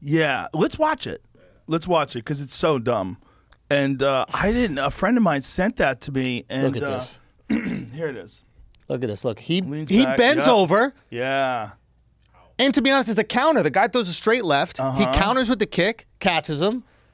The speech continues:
Speaker 1: Hit
Speaker 2: and
Speaker 1: him
Speaker 2: then he's just
Speaker 1: perfect.
Speaker 2: fake sleeping.
Speaker 1: Oh, he's
Speaker 2: Get
Speaker 1: sleeping,
Speaker 2: outta here,
Speaker 1: bro.
Speaker 2: dude.
Speaker 1: He's sleeping.
Speaker 2: Oh, he thought he won, too. Poor
Speaker 1: Yeah.
Speaker 2: guy.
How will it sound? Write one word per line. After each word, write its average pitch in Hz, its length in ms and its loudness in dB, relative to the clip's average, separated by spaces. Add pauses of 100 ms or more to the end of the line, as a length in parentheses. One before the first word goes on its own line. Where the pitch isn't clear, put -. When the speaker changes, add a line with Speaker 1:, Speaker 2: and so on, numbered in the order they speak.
(180)
Speaker 1:
Hit 156 160 -2
Speaker 2:
and 165 80 2
Speaker 1:
him 170 120 4
Speaker 2:
then 165 80 6
he's 156 120 4
just 151 260 0
Speaker 1:
perfect. - 160 -18
Speaker 2:
fake 156 220 2
sleeping. 143 520 -2 (200)
Speaker 1:
Oh, 120 140 -4
he's 143 160 -6
Speaker 2:
Get 190 120 2
Speaker 1:
sleeping, 113 140 -2
Speaker 2:
outta 120 180 0
here, 110 220 -6
Speaker 1:
bro. 107 120 -8
Speaker 2:
dude. 110 160 -8 (120)
Speaker 1:
He's 127 240 -8
sleeping. 92 500 -12 (2250)
Speaker 2:
Oh, 131 120 2
he 135 120 -4
thought 127 200 0
he 120 60 -4
won, 113 300 -8
too. 113 260 -8
Poor 123 180 -4
Speaker 1:
Yeah. 131 380 0
Speaker 2:
guy. 104 60 -12